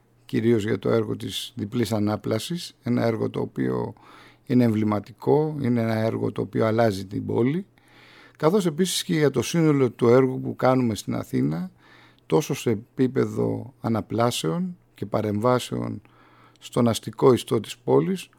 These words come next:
όσο και σε επίπεδο κοινωνικής πολιτικής. Για μας είναι μια δουλειά η οποία γίνεται με πάρα πολύ μεγάλη υπευθυνότητα και έχουμε την αίσθηση και τη βεβαιότητα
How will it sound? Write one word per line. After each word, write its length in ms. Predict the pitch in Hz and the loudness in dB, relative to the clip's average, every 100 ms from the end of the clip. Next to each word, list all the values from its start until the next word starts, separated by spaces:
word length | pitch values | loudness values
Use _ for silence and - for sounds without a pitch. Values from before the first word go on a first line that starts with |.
| _ _ | _ _
όσο 260 | 180 143 | -6 -6
και 120 | 156 135 | -6 -2
σε 120 | 123 | -2
επίπεδο 560 | 113 127 131 127 120 110 _ _ | -2 0 0 0 -2 -6 _ _
κοινωνικής 580 | - 127 104 98 127 110 | 0 0 2 -2 -4 -4
πολιτικής. 680 | 120 107 101 104 110 - _ _ _ _ - _ _ _ - | -6 -6 -8 -10 -12 -12 _ _ _ _ -20 _ _ _ -4
Για 160 | 120 117 | 0 4
μας 320 | 151 180 - 175 | 4 2 -2 -4
είναι 260 | 175 139 135 | 0 2 4
μια 200 | 123 127 | 4 2
δουλειά 280 | 113 120 120 | 0 2 2
η 60 | |
οποία 680 | 110 - 123 117 113 110 110 _ _ _ _ _ | 2 0 -2 0 -2 -6 -12 _ _ _ _ _
γίνεται 480 | 131 113 123 107 117 | -6 0 0 0 -2
με 120 | 104 | 2
πάρα 220 | 120 113 | 4 4
πολύ 200 | 117 113 | 2 -2
μεγάλη 320 | 113 117 113 | -2 0 -2
υπευθυνότητα 840 | 110 117 - 117 123 - - 208 214 _ _ - _ _ _ _ | -4 -10 -6 -2 -2 -4 -8 -8 -8 _ _ -20 _ _ _ _
και 140 | - 139 | 2 4
έχουμε 680 | 139 170 143 127 110 101 - | 4 2 2 2 0 -4 -6
την 460 | - 101 101 101 104 107 | -4 -2 -2 -4 -6 -8
αίσθηση 720 | 120 127 - 156 - 180 175 - _ - _ | 2 2 2 -6 -6 -6 -6 -10 _ -20 _
και 120 | - 107 | -6 -2
τη 100 | 107 | 2
βεβαιότητα 800 | 107 101 131 147 _ 175 180 | 2 4 2 2 _ -4 -4